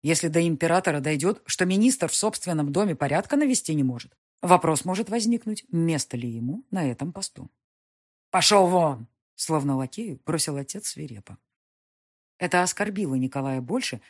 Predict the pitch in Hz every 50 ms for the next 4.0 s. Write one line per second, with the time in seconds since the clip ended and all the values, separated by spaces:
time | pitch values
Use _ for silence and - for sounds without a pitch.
0 | _ _ - 180 175 165 196 - - - - 170 151 143 156 156 156 139 - 226
1 | 262 269 220 165 151 - - 156 147 147 143 147 220 311 320 - - _ - 160
2 | 156 143 139 - - 285 285 - - 156 135 135 135 139 131 139 131 - - 233
3 | 277 220 143 - - 147 180 165 165 185 165 151 113 110 - - - 135 127